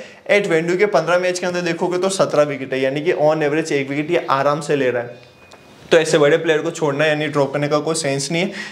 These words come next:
रिसेंट फॉर्म भी देखोगे तो एक विकेट है, दो विकेट है, लास्ट के दो मैच के अंदर एक से दो विकेट ले रखे हैं और इस मैच के अंदर definitely आप कह सकते हो कि हाँ, इसको यहाँ पर एक से दो विकेट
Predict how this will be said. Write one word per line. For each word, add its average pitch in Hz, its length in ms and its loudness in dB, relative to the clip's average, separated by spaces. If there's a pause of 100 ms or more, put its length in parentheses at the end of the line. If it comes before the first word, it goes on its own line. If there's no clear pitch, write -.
रिसेंट 165 260 4
फॉर्म 175 200 2
भी 185 100 2
देखोगे 165 340 0
तो 165 160 0
एक 147 200 2
विकेट 151 280 0
है, 165 80 0
दो 147 160 2
विकेट 147 280 -2
है, 151 100 2
लास्ट 127 220 0
के 160 80 -4
दो 147 160 2
मैच 143 180 -4
के - 80 -4
अंदर 143 140 0
एक 135 120 0
से 165 100 -4
दो 143 140 2
विकेट 135 300 -2
ले 139 140 4
रखे 151 240 0
हैं 214 140 0 (320)
और 156 180 4
इस 151 140 -4
मैच 156 200 0
के 165 80 -2
अंदर 160 200 2
definitely 147 500 -2
आप 135 220 2
कह 165 120 -2
सकते 156 300 -4
हो 147 60 -8
कि 151 80 -4
हाँ, 151 200 0
इसको 139 240 -4
यहाँ 127 140 2
पर 147 160 0
एक 135 120 -2
से 151 100 -4
दो 139 140 0
विकेट 156 300 -4